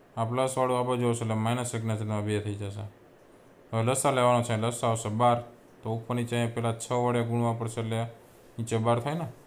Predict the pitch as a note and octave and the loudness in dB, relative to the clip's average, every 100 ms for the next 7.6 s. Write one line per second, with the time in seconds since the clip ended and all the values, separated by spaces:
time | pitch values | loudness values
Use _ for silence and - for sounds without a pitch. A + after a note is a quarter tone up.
0 | - - - A#2 A2+ A2+ C3 C3+ C#3 C3+ | -20 -20 -10 -4 -4 -2 0 2 0 -2
1 | - B2+ A#2+ A2+ A#2 A2 A#2+ A2+ - - | -4 -4 -2 0 2 4 4 4 2 -14
2 | - - - A#2 A#2+ A2+ A2+ A2+ A#2 B2 | -20 -20 -6 -4 -2 -2 0 0 -2 -2
3 | A#2+ A#2 A2+ A#2+ B2 B2 A#2 A2 A2+ A2 | -2 0 -2 2 2 4 2 0 0 0
4 | G#2+ G#2 A#2 B2 A#2 - A2+ A2 G#2+ G#2+ | -2 0 0 0 -4 -4 -4 -2 -2 -2
5 | G#2+ A#2 A2 - - - - - - A2+ | 2 2 2 -4 -20 -20 -20 -20 -8 -6
6 | A2+ A2+ A#2 A#2 A#2+ A2+ A#2 A2+ A2 A2 | -2 0 0 -2 -4 -4 -6 -2 -2 2
7 | A#2 A2+ A2+ G#2+ B2 | 2 2 -2 -2 -4